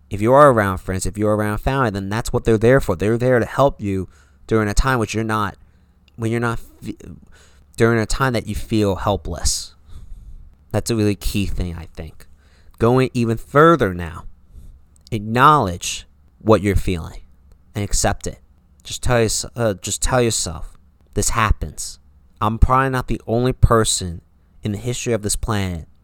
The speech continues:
that is going through this, that has happened to me. What am I feeling? Okay? Why am I feeling this way?" Acknowledge that you are going through it. Accept that you're going through it. And again, it's okay.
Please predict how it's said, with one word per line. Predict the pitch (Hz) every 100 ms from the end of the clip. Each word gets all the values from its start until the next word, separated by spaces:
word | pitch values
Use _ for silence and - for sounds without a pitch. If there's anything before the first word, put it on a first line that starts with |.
| _
that | 92
is | 92 -
going | 104 104 101
through | 104 - 98 92
this, | 90 - - - _ _ _
that | -
has | 90 90 - - - - _ - _
happened | - 113 - 85 - - - - _ _ -
to | 85
me. | 80 - - - _ _ -
What | 113 120
am | 110
I | 98
feeling? | - - 87 76 - _ _ -
Okay? | - 95 92 - -
Why | - 101 113
am | 120
I | 107
feeling | 101 - 87 71 - - _ _ -
this | 92 -
way?" | 82 - - - _ - - _ -
Acknowledge | 104 104 107 113 113 -
that | 98
you | 101
are | 104 101
going | 104 101
through | 98 104 104
it. | 110 - _ -
Accept | - - - 120 - - - _ - - -
that | - 95
you're |
going | 95 95
through | - 104
it. | -
And | 117
again, | 156 120 -
it's | - -
okay. | 110 120 - 107 90